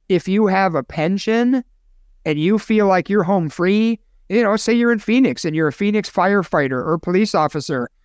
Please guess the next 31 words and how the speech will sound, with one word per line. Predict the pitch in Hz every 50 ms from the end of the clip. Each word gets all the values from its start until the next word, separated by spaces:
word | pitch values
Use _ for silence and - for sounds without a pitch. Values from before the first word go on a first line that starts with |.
| _ _ -
you | 170
know, | 151 143 165
you've | 170 151 143
been | 165 170 180
through | - 185 170
the | 170 170
drop | 143 160 160 165 190 202 -
program, | 156 156 160 147 131 139 131 123 131
you | 147 143
have | 143 160 170 156 156
this, | 165 151 143 139
an | 156 156
amazing | 151 151 160 165 185 196 202 175 190 180 156
pension. | 156 170 202 202 - 147 127 - _ _ _ _ -
The, | 175 156 151 143 156 165
the | 151 151 147 143
taxpayers | - - 175 190 226 262 247 - - 190 190 185 185 185 185 190 190 190 175 - - _ _ _ _ _ _ -
voted | 123 143 190 208 226 247 226 160 131 117 - - _ _ _ _ -
to | - 180
make | 175 180 190 196 -
sure | - 196
they | 170 190 190
can | - - 185
never | 185 190 180 175 170
dip | 147 147 170 165 -
into | 185 214 247 254 160
it. | - 110 - _ _ _ _ _ _ -
So | - - 127
it's | - -
contractually | - - 180 160 - - 185 185 208 233 226 - - 214 202 185
guaranteed. | 151 185 202 208 202 196 185 165 - 208 269 262 143 113 117 110